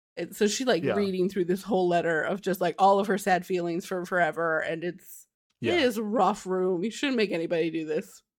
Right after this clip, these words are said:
Speaker 2: And then this letter, though, like, like, she wrote this letter and decided not to send it. And she said she didn't send it because she had realized that, like, the relationship was over, you
Speaker 1: Mm-hmm.
Speaker 2: know?
Speaker 1: Yeah.
Speaker 2: So that makes me think, you know, like, she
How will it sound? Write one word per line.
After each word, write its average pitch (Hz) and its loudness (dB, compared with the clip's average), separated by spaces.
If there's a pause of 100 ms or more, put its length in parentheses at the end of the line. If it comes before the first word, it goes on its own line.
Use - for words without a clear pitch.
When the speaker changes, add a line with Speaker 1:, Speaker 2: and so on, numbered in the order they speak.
(140)
Speaker 2:
And 147 -2
then 170 4
this 294 2
letter, 143 4
though, 98 -4
like, 98 -8 (340)
like, 120 -2
she 208 0
wrote 147 6
this - 0
letter 135 0
and 127 -6
decided 127 0
not 104 -2
to 101 -10
send 98 -8
it. 160 -4 (120)
And 117 -8
she 147 -4
said 131 -2
she 131 -4
didn't 120 2
send 113 -4
it 147 0
because 110 -6
she 120 -4
had 101 -4
realized 113 -4
that, 98 -8
like, 95 -8
the 101 -8
relationship 92 -10
was 82 -12
over, 90 -12 (300)
you 214 -2
Speaker 1:
Mm-hmm. - -
Speaker 2:
know? 202 -6 (320)
Speaker 1:
Yeah. - -8 (420)
Speaker 2:
So 139 2 (160)
that 214 4
makes 233 4
me 165 2
think, 156 0
you 120 -2
know, 113 0
like, 95 -4 (280)
she 147 -2